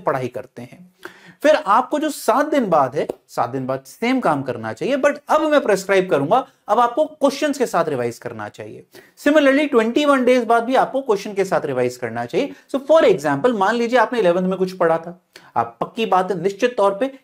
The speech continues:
you would have forgotten that। अब आप ट्वेल्थ में हैं या फिर आप ड्रॉपर हैं, आपने एक महीना पहले कुछ पढ़ा था, आपको लग रहा है आप भूल गए हैं। आपको डेली बेसिस पे एक शेड्यूल बनाना चाहिए कि मैं पांच पांच या दस दस क्वेश्चन जो मैंने एक महीना पहले या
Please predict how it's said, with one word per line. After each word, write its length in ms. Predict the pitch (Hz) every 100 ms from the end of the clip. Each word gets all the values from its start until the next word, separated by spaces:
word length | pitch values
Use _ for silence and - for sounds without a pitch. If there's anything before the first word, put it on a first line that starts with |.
| -
you 120 | 180
would 140 | 208
have 180 | 220 185
forgotten 360 | 170 185 185 214
that। 160 | 202 202 _ _ _ _
अब 100 | 139
आप 180 | 143 143 -
ट्वेल्थ 220 | 247 247
में 160 | 233
हैं 220 | 208 214 _ _ _ - _ 175
या 80 |
फिर 140 | 180 185
आप 180 | 151 139
ड्रॉपर 360 | 180 226 247
हैं, 80 | 254
आपने 300 | 208 208 220
एक 200 | 233 262
महीना 240 | 254 247 254
पहले 220 | 240 240
कुछ 160 | 240 233
पढ़ा 220 | 240 233
था, 100 | 226
आपको 420 | - 143 151 185
लग 160 | 180 180
रहा 120 | 185
है 80 | 175
आप 60 |
भूल 160 | 165 208
गए 140 | 185
हैं। 320 | 180 185 - - -
आपको 300 | 220 294 330
डेली 360 | 269 233 277 320
बेसिस 340 | 262 190 226
पे 120 | -
एक 100 | 277
शेड्यूल 280 | - 196 262
बनाना 340 | 214 170 151 151
चाहिए 240 | 214 226
कि 80 | 262
मैं 120 | 277
पांच 460 | 277 - 202 233 -
पांच 320 | 247 247 254
या 80 | 233
दस 160 | 175
दस 240 | 180 254 -
क्वेश्चन 420 | 175 - 220 139 - _ _ -
जो 120 | 170
मैंने 160 | 262 277
एक 340 | - 233 269
महीना 280 | 247 240 247
पहले 360 | 233 160 160
या 100 | 226